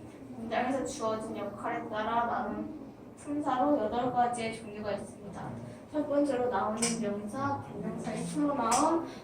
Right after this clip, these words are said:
동사인 verb, 형용사인 adjective, 부사인 adverb,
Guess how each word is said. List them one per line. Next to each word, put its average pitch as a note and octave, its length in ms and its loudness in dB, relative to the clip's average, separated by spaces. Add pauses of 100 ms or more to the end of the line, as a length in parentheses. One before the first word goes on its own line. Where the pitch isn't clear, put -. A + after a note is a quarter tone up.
(140)
동사인 C4 760 0
verb, C4+ 800 4 (1200)
형용사인 E4 720 4 (480)
adjective, B3 880 0 (580)
부사인 B3 480 2
adverb, G#3+ 600 0